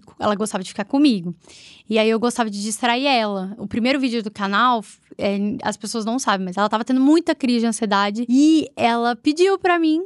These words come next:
gravar com ela. Ela falou, "Por favor, grava comigo" e tudo mais. E o pai dela não deixava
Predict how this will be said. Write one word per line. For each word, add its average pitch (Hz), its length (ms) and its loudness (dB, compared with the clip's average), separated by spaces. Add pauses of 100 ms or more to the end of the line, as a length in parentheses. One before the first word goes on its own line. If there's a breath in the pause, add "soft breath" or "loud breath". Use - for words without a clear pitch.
gravar 285 420 0
com 381 140 -4
ela. 339 300 2
Ela 277 100 0
falou, 277 200 -8
"Por 381 120 -4
favor, 285 600 2
grava 311 320 0
comigo" 285 480 2
e - 20 0
tudo 277 180 -2
mais. 247 300 0
E 262 60 0
o 247 40 -2
pai 254 220 -2
dela 240 220 -2
não 220 120 -4
deixava 240 640 -2